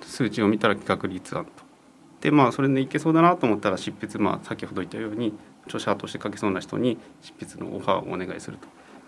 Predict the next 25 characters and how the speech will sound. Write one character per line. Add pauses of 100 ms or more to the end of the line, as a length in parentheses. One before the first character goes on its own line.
(120)
で、
そ
の
後
に、
え
っ
と、
編
集
部
会
議、
ま
あ、
編
集
部
内
の
会
議
を
し
て、